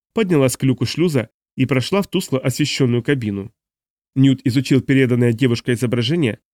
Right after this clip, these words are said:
и объяснил, как ей подключиться к системе управления. Она загрузила демона, который тут же сдружился со сговорчивым ии шаттла,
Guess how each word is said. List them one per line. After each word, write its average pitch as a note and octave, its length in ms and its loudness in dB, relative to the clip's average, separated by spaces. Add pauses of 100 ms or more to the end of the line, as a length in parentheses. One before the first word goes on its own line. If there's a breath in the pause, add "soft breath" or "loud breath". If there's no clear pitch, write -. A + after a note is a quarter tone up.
(200)
и B2+ 80 2
объяснил, C3 420 2
как C#3 240 0
ей B2+ 80 2
подключиться B2+ 580 -2
к - 40 -6
системе B2+ 400 0
управления. A2+ 600 -4 (440)
Она C3 240 2
загрузила C3 500 2
демона, C3 380 0
который C3 360 2
тут F3 180 -2
же B2+ 220 -2 (140 soft breath)
сдружился C3+ 540 0
со C3+ 140 0
сговорчивым B2+ 640 2
ии C#3 240 2
шаттла, B2 460 -4